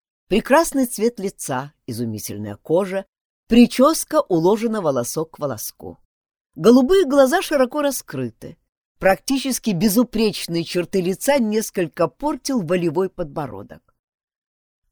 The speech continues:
Возможно, она была излишне худа. Изящество грозило перейти в угловатость. Чёрно-фиолетовое траурное платье свидетельствовало скорее о соблюдении приличий, нежели о безутешном горе.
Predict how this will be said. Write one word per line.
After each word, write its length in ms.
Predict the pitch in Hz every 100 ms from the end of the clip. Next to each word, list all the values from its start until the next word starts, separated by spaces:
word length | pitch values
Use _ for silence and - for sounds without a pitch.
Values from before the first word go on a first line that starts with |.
| -
Возможно, 760 | 208 254 294 403 370 370 359 -
она 220 | 247 285
была 280 | 277 294 277
излишне 500 | 233 277 269 262 254
худа. 500 | - 247 151 104 - _ _ _ _ _ _
Изящество 880 | 143 123 143 247 - 311 - - 139
грозило 520 | 131 156 156 254 247
перейти 400 | 240 190 175 -
в 100 | 196
угловатость. 840 | 202 220 226 131 - - - - _ _ _ _ _ _ _ _
Чёрно-фиолетовое 1080 | - 294 269 247 - 202 202 220 202 180 175
траурное 580 | - 180 165 156 151
платье 580 | 147 - 330 339 - 143
свидетельствовало 920 | - 180 202 285 330 285 - 294 277
скорее 400 | 269 - 269 262
о 40 | 254
соблюдении 600 | 247 208 220 202 254 240
приличий, 720 | 233 254 262 311 254 - 131 - _
нежели 440 | 165 170 143 160 156
о 140 | 147
безутешном 800 | 123 117 127 139 135 - 135 123
горе. 400 | 101 85 -